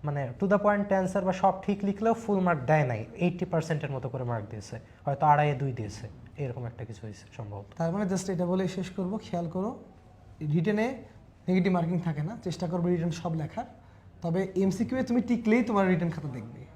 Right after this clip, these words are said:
Speaker 2: So এমসিকিউটা খুব কেয়ারফুলি দিবা, at least যেন তুমি সিলেক্ট হতে পারো। আর রিটেনে কিচ্ছু ফাঁকা রেখে আসবে না। আর নেগেটিভ মার্কিংয়ের কথা একটু ভুলে গিয়ে বেশি দাগানোরই চেষ্টা করবো আসলে। পঁয়তাল্লিশ মিনিটে ষাটটা ট্রিকি কোশ্চেন বেশি দাগানোটা খুব জরুরি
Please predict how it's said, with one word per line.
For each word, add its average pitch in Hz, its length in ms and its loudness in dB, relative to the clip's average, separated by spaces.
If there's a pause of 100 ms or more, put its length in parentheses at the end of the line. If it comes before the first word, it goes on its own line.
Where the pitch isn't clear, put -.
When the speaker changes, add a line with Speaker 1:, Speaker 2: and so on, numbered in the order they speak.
(140)
Speaker 2:
So 196 60 -8 (140)
এমসিকিউটা 214 520 -4
খুব 220 160 -4 (100)
কেয়ারফুলি 202 400 2
দিবা, 233 160 2
at 220 140 4
least 226 160 0
যেন 202 160 2
তুমি 196 140 -2
সিলেক্ট 285 360 2
হতে 147 140 -2
পারো। - 200 -12 (340)
আর 165 160 0
রিটেনে 220 280 4
কিচ্ছু 330 400 6
ফাঁকা 196 260 4
রেখে 175 180 0
আসবে 156 240 -4
না। 226 100 -4 (1120)
আর 165 200 2
নেগেটিভ 196 440 4
মার্কিংয়ের 202 480 2
কথা 214 180 -2
একটু 220 160 -2
ভুলে 165 360 4
গিয়ে 247 140 0
বেশি 160 300 0
দাগানোরই 160 440 0
চেষ্টা 131 360 -10
করবো 113 180 -12
আসলে। 110 260 -14 (720)
পঁয়তাল্লিশ 190 560 2
মিনিটে 202 240 0
ষাটটা 233 760 2 (140)
ট্রিকি 214 240 -2
কোশ্চেন 233 440 -2 (880)
বেশি 160 440 6
দাগানোটা 214 340 6
খুব 185 160 -2
জরুরি 123 320 -6